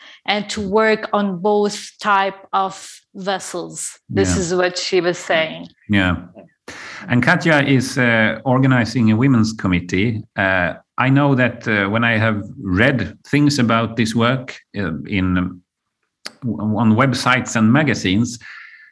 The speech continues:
Speaker 2: uh, there has also been some talk about, like, sexual harassment and that kind of things. Is that a problem for women working in,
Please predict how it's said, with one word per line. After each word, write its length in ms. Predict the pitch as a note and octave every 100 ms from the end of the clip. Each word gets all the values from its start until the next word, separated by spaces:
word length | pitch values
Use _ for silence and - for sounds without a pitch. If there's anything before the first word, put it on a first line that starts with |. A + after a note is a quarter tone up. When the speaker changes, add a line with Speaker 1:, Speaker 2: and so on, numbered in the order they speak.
| _ - -
Speaker 2:
uh, 160 | F#2 E2
there 160 | A#2+
has 180 | C3 C3+
also 380 | D#3+ D3+ C3 C#3+
been 240 | A#2+ C#3+
some 180 | C#3 C#3+
talk 260 | C3+ D3 C#3
about, 300 | C3+ C#3 C3+
like, 280 | C3 B2 -
sexual 540 | - F3+ - - F#3
harassment 640 | F#2 D#2 D#2 - F2+ F2+
and 120 | G#2
that 180 | B2 B2
kind 160 | F#2+ E2+
of 100 | E2+
things. 300 | E2 E2+ F2
Is 140 | A#2+
that 180 | F#3 F#3+
a 40 | -
problem 420 | F#3+ F#3 A2+ F#2+
for 240 | G#2 F#2+ - -
women 480 | G#2 A#2+ A#2 G2
working 360 | G#2 G2 - F2+
in, 320 | F2 E2+ -